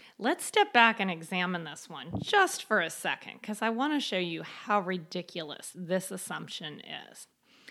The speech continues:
So the assumption is based around that if I get to do what I love to do, it's not gonna be valued as much, right? Because I love to do it. Well, that's kind of a big bunch of bullcrap.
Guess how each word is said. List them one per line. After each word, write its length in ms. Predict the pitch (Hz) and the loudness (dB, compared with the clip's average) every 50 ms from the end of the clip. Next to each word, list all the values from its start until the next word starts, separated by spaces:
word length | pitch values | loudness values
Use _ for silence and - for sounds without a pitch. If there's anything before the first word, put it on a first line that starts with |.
| - - - - - - - _ _ | -20 -20 -20 -20 -20 -20 -20 _ _
So 300 | - - - 294 302 302 | -2 4 6 6 6 6
the 160 | 294 320 311 | 4 2 0
assumption 580 | 294 302 - - 427 480 480 - - - 339 247 | 0 0 0 2 2 2 2 0 -2 2 4 4
is 160 | 214 190 180 | 4 2 2
based 380 | - 202 190 190 185 - - | 0 0 0 0 -2 -2 -4
around 400 | 190 175 180 165 160 156 160 165 - - - - - - - | -4 -2 -2 -4 -6 -6 -8 -10 -12 -14 -18 -20 -20 -6 0
that 240 | 240 220 208 - - - _ _ _ _ - | 2 2 2 2 -2 -8 _ _ _ _ -2
if 160 | 320 330 330 - | -2 0 2 4
I 260 | 440 453 381 254 214 - - _ _ _ _ - 185 | 4 4 4 2 0 -6 -10 _ _ _ _ -6 0
get 240 | 185 247 277 285 285 | 2 2 2 2 2
to 100 | - 285 | -2 -2
do 180 | 226 196 233 226 | 0 2 2 2
what 140 | 190 202 185 | 4 4 2
I 80 | 175 | 2
love 380 | 170 160 160 180 175 175 170 - | 2 0 2 2 2 2 0 -4
to 120 | - 190 | -12 -12
do, 380 | 160 165 - 214 202 175 160 - | -12 -8 -4 -2 0 0 -2 -2
it's 200 | - 190 - - | -6 -8 -6 -4
not 140 | 233 254 302 | -4 -2 -2
gonna 140 | - 349 330 | -2 -2 0
be 140 | 233 214 202 | 0 0 -2
valued 920 | 180 160 165 151 - 190 180 185 226 220 214 190 170 170 170 165 - - - | -4 -6 -6 -4 0 2 2 4 4 4 2 0 -2 -6 -6 -8 -10 -10 -8
as 240 | - 175 165 156 180 | -8 -10 -8 -8 -6
much, 580 | 175 165 165 156 - _ - - - - - - - - _ _ _ _ - | -6 -6 -6 -8 -10 _ -10 -8 -8 -8 -8 -12 -16 -20 _ _ _ _ -8
right? 260 | 160 185 247 - - - - - - | -6 -6 -6 -6 -8 -12 -18 -10 -8
Because 240 | 254 254 285 277 277 | -4 -2 0 0 0
I 220 | - - 214 247 | 0 0 0 0
love 280 | 254 240 220 220 208 208 | 0 0 0 -2 -2 -4
to 120 | - - 190 | -6 -8 -8
do 240 | 160 - 185 170 - | -6 -6 -6 -8 -8
it. 100 | - _ _ _ _ _ - - _ _ - | -12 _ _ _ _ _ -20 -20 _ _ -4
Well, 320 | - 302 311 302 330 - - - - - - - _ - | -2 0 0 0 -2 -4 -10 -20 -20 -20 -20 -18 _ -2
that's 300 | 208 240 233 285 254 - | 0 2 2 2 -2 -6
kind 240 | - - 370 381 381 | -6 -4 -2 0 0
of 280 | 381 359 277 240 226 - _ _ _ _ _ _ _ _ _ _ _ _ _ _ _ _ _ - | 0 -2 -4 -6 -12 -14 _ _ _ _ _ _ _ _ _ _ _ _ _ _ _ _ _ -4
a 80 | 220 | -4
big 320 | 196 175 247 302 294 254 214 | 0 2 2 2 2 4 4
bunch 240 | 240 262 294 - | 4 4 4 4
of 100 | - 214 | 2 0
bullcrap. 500 | 175 190 208 302 - - - - - - | 2 2 2 2 2 0 -4 -4 -4 -6